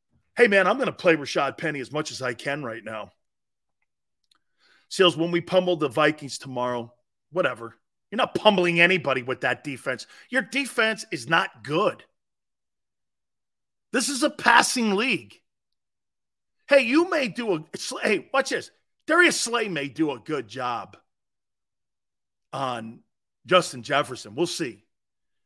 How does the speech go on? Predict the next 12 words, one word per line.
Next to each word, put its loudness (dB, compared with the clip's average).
You -2
ain't -4
got 4
a -2
guy 0
on -2
the -6
planet -6
that -8
can -18
cover -4
Hawkinson, -4